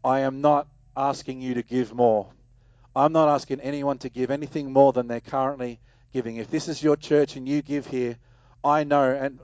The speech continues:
Vern knows more specifically than me 'cause he does the, the counting and the accounts for us. But, you know, we, we have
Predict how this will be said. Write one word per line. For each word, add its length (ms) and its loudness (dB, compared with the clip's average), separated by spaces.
Vern 340 4
knows 400 0
more 180 2
specifically 600 -6
than 200 -6
me 160 -4
'cause 220 -8
he 120 -6
does 300 -2
the, 240 0
the 100 -6
counting 460 -6
and 140 -10
the 80 -8
accounts 600 -8
for 220 4
us. 360 -4
But, 160 0
you 80 -4
know, 160 2
we, 160 4
we 240 -2
have 400 -2